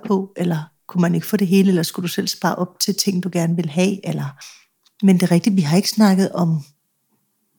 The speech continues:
penge. Altså, så er der noget af det, som handler om, om, om at have følelsen af at have forstand på det, eller ikke at have forstand på det. Og der er helt sikkert noget af det, der er kønnet.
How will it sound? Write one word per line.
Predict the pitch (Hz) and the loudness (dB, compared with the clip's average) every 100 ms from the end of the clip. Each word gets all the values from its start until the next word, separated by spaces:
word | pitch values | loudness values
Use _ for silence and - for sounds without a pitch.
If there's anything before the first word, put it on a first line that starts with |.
| - | -12
penge. | - - 180 175 202 - - _ - _ - | -6 6 8 12 10 8 -10 _ -20 _ -6
Altså, | 185 175 | -4 2
så | 180 | 4
er | |
der | 175 | 8
noget | 196 226 | 8 10
af | 202 | 8
det, | 196 - - - | 4 -4 -14 -8
som | - 180 | 2 6
handler | 190 196 | 8 8
om, | 180 | 6
om, | 175 180 - | 6 4 2
om | 185 156 - _ - | -2 -2 -6 _ -4
at | 170 | 2
have | 196 | 4
følelsen | - 214 208 180 | 8 8 8 6
af | |
at | 151 | 2
have | 143 | 0
forstand | 170 - 214 196 | 0 4 4 4
på | 208 | -2
det, | |
eller | 180 | 0
ikke | 156 | -2
at | 147 | -2
have | 147 | -6
forstand | - - 135 | -6 -8 -10
på | - | -12
det. | 156 - _ _ - - _ - _ _ _ _ _ _ - | -12 -14 _ _ -20 -20 _ -20 _ _ _ _ _ _ 0
Og | 175 | 0
der | |
er | 165 - - - | 0 -4 -2 6
helt | 240 175 | 6 6
sikkert | - 185 | 4 6
noget | 175 175 | 6 6
af | |
det, | 170 | 4
der | 156 | 0
er | |
kønnet. | - - 139 147 | -2 -4 -2 -4